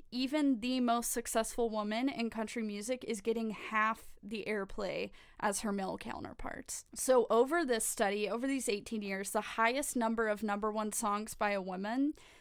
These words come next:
in one year was seven.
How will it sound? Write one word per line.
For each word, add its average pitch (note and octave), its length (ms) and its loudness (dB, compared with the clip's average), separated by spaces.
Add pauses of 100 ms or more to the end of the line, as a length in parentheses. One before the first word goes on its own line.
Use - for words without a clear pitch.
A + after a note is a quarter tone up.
(260)
in G#3+ 280 2
one G#3 200 0
year G#3 320 0
was A#3+ 220 2
seven. G#3+ 840 2